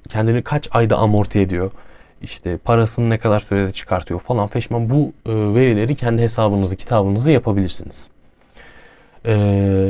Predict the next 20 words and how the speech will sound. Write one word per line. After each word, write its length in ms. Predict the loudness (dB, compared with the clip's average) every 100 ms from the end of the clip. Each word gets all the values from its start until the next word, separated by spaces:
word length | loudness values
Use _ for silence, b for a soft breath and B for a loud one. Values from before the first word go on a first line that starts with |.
| -2 -6 -14 _ _ -20 -18 -18 -18 -20 b b b b b -4
kripto, 580 | 2 2 6 6 6 4
yani 320 | 2 4 2 -4 -4
ekran 280 | -2 4 4
kartı 260 | 4 4 6
madenciliğinde 880 | 6 6 6 4 4 6 6 4 2 -10 -20 _ _ -20 -20 -20 _ -20 _ -20 -20 -18 0
en 100 | 2
çok 220 | 2 2
dikkat 240 | 2 4 6
edilmesi 440 | 6 4 2 2
gereken 300 | 2 2 0
püf 220 | 0 0
noktaları 400 | 0 0 2 2
şu 120 | 2 2
anda 260 | 2 2
anlattığımı 640 | 2 2 2 2 2 4
düşünüyorum. 520 | 4 4 4 4 2 -2 -10 -20 -20 -20 -20 _ _ _ _ -20 _ _ B B B B B B 2
Bunun 240 | 6 8 6
dışında, 400 | 4 4 2 0 -8 b b b -4
e, 60 | 2 4 6 4 4 2 2 0 -4 -2
hani 300 | 2 4